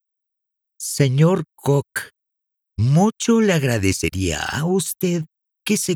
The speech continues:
contuviese", interrumpió una dama que estaba sentada al lado del orador. "Guarde usted para sí si le agradan los puntapiés.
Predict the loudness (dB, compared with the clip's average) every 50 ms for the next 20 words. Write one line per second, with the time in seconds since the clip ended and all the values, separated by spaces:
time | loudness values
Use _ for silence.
0 | -6 -4 -2 -2 -2 -2 -2 -6 -4 -2 -2 -2 -2 -2 -4 -4 -2 -2 -2 -2
1 | -4 -6 -6 -8 -8 -10 -16 _ _ _ _ _ _ _ _ _ _ _ _ _
2 | _ _ _ _ _ -4 -2 -2 -2 0 -2 -2 -2 -2 -6 -6 -4 0 2 2
3 | 2 2 2 0 0 -2 -2 -2 -2 -2 -2 -4 -4 -6 -4 -4 -2 -2 -2 -4
4 | -4 -6 -4 -4 -4 -4 -4 -4 -4 -6 -6 -4 -4 -4 -4 -4 -4 -4 -4 -4
5 | -4 -4 -4 -2 -2 -2 -2 -2 -4 -6 -6 -6 -6 -8 -8 -8 -8 -8 -8 -10
6 | -10 -10 -10 -10 -10 -12 -16 -20 _ _ _ _ _ _ _ _ _ _ _ _
7 | _ _ _ -4 0 0 2 2 2 0 0 0 0 0 0 -2 -2 -6 -8 -6
8 | -4 -2 -2 -2 -4 _ _ -6 -4 -4 -4 -4 -6 -6 -8 -6 -6 -4 -4 -6
9 | -6 -8 -12 _ _ _ _ -20 -16 -12 -8 -4 -4 -2 -2 -2 -4 -6 -6 -8
10 | -8 -8 -8 -8 -8 -8 -6 -8 -6 -6 -6 -4 -6 -6 -6 -10 _ -8 -6 -6
11 | -6 -6 -8 -8 -8 -6 -4 -2 -2 -2 -4 -8 -14 -16